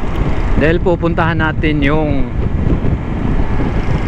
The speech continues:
kalagayan ng kalsada dun sa may Barangay Antutot, Kasibo. Kasi nakita natin ng post sa Facebook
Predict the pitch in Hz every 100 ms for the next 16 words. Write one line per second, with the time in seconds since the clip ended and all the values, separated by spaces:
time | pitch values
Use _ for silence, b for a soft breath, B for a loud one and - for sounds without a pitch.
0 | - - 139 147 143 139 139 131 127 131
1 | 135 127 120 120 123 120 123 117 113 104
2 | B B B 120 120 120 120 107 110 117
3 | 113 120 - 113 107 117 110 110 - -
4 | - - - - - - - - - -
5 | - - - - - - - - - -
6 | - - 113 113 107 110 107 113 113 113
7 | 117 113 110 110 107 104 - - - -
8 | - - - - - - - - - -
9 | - 113 113 - 120 120 - 110